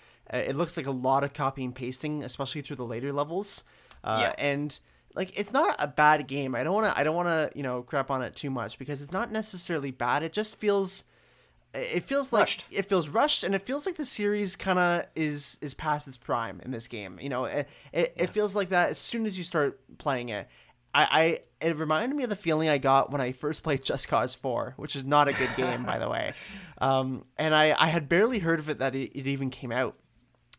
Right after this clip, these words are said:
Speaker 1: So I was like, "Oh, wow, Just Cause Four. Like, okay, I love Just Cause Two, and Just Cause Three is pretty good." So I wanted to check it out, and it, like, was somehow <laughs> worse than the other ones, like, graphically and gameplay-wise.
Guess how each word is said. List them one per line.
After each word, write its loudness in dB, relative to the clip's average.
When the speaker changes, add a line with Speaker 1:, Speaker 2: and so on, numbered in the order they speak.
Speaker 1:
So -2
I 4
was -6
like, -2
"Oh, -4
wow, 2
Just -10
Cause -4
Four. -4
Like, -4
okay, -4
I 0
love 2
Just -4
Cause -2
Two, -2
and -6
Just -6
Cause -2
Three -4
is -6
pretty -6
good." 0
So 2
I 6
wanted 4
to -4
check 0
it 0
out, 2
and -2
it, -4
like, -2
was -2
somehow 0
<laughs> -2
worse -2
than -4
the -2
other 0
ones, -2
like, 0
graphically 0
and -4
gameplay-wise. 4